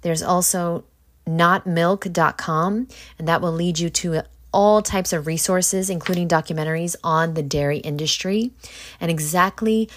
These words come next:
what happens to get you that milk, that cheese, that ice cream. First, you need to see that. You need to become aware, because awareness is the first step in the healing process.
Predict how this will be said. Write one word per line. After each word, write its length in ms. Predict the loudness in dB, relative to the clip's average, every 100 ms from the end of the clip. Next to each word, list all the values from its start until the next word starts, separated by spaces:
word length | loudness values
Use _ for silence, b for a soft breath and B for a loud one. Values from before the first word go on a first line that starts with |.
| B -14
what 380 | -4 2 4 2
happens 720 | -6 -4 -2 -2 -2 -4 -6
to 140 | -6 -6
get 280 | -2 -2
you 200 | -2 -4
that 320 | -2 -2 -2 -4
milk, 400 | -2 -2 -4 -6
that 200 | -4 -4
cheese, 460 | 0 -2 0 -2 -2
that 160 | -2 -2
ice 180 | -4 -4
cream. 400 | -4 -6 -6 -8 -14 -20 -20 -20 -20 -20 -20 -20 B B B B B
First, 380 | 0 4 4 2
you 60 | 0
need 160 | 0
to 80 | 0
see 240 | 0 0
that. 400 | 2 2 2 -4 -10
You 80 | -6
need 140 | -4
to 80 | -4
become 260 | -4 -4 0
aware, 420 | 2 2 2 0
because 220 | -2 -4
awareness 480 | -2 0 0 -2 -4
is 80 | -6
the 80 | -8
first 300 | -6 -4 -4
step 240 | -4 -4
in 80 | -4
the 80 | -4
healing 260 | -4 -4
process. 640 | -2 0 0 0 -4 -6